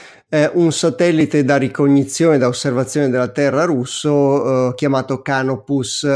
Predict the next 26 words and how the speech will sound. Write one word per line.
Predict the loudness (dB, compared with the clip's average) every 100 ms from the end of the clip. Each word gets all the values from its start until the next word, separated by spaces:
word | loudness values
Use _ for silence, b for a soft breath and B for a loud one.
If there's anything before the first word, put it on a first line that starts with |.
| -2
S | -6 -6 -4 -6 -4
T. | -4 -4 -6 B B B B B
Era | 0 2 2
stato | 0 2
lanciato | 2 4 4 4 2 0 -4
tre | 0 0 0
giorni | 0 2 0 0
prima | 0 0 2 2
dal | 2 0 0 -4
cosmodromo | -6 -2 -2 0 0 0
di | -2 -4
Plesetsk | -2 0 0 -2 -6 -6 -8 -2 0 -2 0
per, | 0 2 2 0 0 -2 -6 b b b _
eh, | 0
a | 0
bordo | 4 4 4 4 4
di | 4 2
una | 2 2
versione | 0 -2 0 0 2 2
altamente | 0 0 0 2 2 0
modificata | 0 0 -2 -4 -6 -4 -2 -4 -4 -2 -2 0
del | -2 -2 0 -2 -2 -4 -2
razzo | -4 -4 -8
Soyuz, | -4 2 2 2 -2 -10
quello | 0 2 4 4 0
che | -2 -2 -2